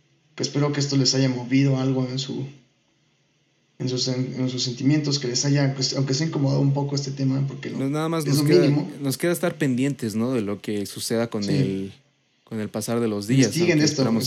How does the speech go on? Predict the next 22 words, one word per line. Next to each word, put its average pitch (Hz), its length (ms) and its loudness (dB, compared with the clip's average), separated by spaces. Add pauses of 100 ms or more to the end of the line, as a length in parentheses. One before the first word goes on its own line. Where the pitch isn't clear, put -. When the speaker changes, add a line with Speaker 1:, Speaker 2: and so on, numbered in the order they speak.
Speaker 1:
o - 40 -2
sea, - 300 -6
Speaker 2:
que - 60 -12
Speaker 1:
estén 156 240 0
al 143 140 -2
tanto 143 240 0
de 139 80 4
esto, - 400 -4
o - 40 -14
sea, - 160 -10
yo 139 120 -10 (840)
Speaker 2:
Sí. 135 240 -18 (880)
Speaker 1:
esto 135 260 -4
Speaker 2:
Bueno, 156 80 4
Speaker 1:
no 123 60 4
solo 151 160 2
Speaker 2:
amigos. 143 180 0
Speaker 1:
afecta 139 260 -2
al 131 100 0
gobierno, 120 500 -4 (400)
pero 131 140 -2
bueno 131 180 0